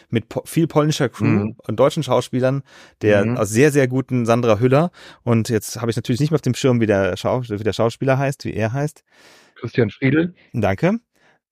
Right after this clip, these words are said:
Speaker 1: Ähm,
Speaker 2: Mhm.
Speaker 1: und es basiert auf einem Roman von Martin Amis, äh, der auch kürzlich gestorben
Speaker 2: Mhm.
Speaker 1: ist. Der gehört, glaub ich, auch zu den,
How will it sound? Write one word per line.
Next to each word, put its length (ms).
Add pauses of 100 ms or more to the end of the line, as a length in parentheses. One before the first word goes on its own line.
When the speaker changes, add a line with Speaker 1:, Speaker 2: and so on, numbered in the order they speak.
(120)
Speaker 1:
Ähm, 1000
Speaker 2:
Mhm. 220
Speaker 1:
und 760 (680)
es 180
basiert 420
auf 220
einem 240
Roman 640 (380)
von 460
Martin 340
Amis, 500 (500)
äh, 180
der 320
auch 120
kürzlich 260
gestorben 400
Speaker 2:
Mhm. 60
Speaker 1:
ist. 140
Der 80
gehört, 120
glaub 140
ich, 100
auch 120
zu 120
den, 480